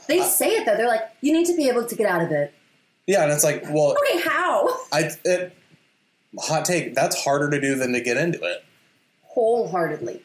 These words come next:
Speaker 2: Getting out,
Speaker 1: Especially
Speaker 2: getting
Speaker 1: when
Speaker 2: out
Speaker 1: you're
Speaker 2: of it.
Speaker 1: young.
Speaker 2: Yeah, like, of course, like, with experience, like, you figure out techniques that work, like, more for you. But we didn't learn anything. Like, I just sat in this fucking, like, horrible <laughs> place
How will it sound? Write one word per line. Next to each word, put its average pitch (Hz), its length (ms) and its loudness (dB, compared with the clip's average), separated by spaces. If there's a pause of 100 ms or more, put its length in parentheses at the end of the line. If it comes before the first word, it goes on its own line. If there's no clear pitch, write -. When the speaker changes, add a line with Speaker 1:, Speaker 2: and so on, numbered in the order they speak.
(120)
Speaker 2:
Getting 190 280 2
out, 175 140 0
Speaker 1:
Especially 170 280 2
Speaker 2:
getting - 20 2
Speaker 1:
when 185 100 2
Speaker 2:
out 202 160 4
Speaker 1:
you're - 40 2 (180)
Speaker 2:
of - 40 -2
it. 170 40 0
Speaker 1:
young. 175 100 -6 (400)
Speaker 2:
Yeah, 127 320 2 (100)
like, 151 240 2
of 151 180 0
course, 160 240 0
like, 131 160 -2
with 120 100 -2
experience, 117 480 -4
like, 110 220 -4 (160)
you 123 120 0
figure 120 300 0
out 113 100 -2
techniques 113 360 -6
that 110 160 -2
work, 107 180 -4
like, 110 180 -2
more 104 200 -2
for 110 160 -10
you. 110 260 -2 (160)
But 135 140 -2
we 151 80 0
didn't 247 160 -2
learn 120 180 -2 (220)
anything. 101 640 -4 (100)
Like, 143 160 0
I 120 140 0
just - 360 2
sat 117 340 -2
in 101 140 -12
this 101 240 -2
fucking, 104 400 -4
like, 92 340 -6 (360)
horrible 113 800 -2
<laughs> - 20 -10
place - 920 -2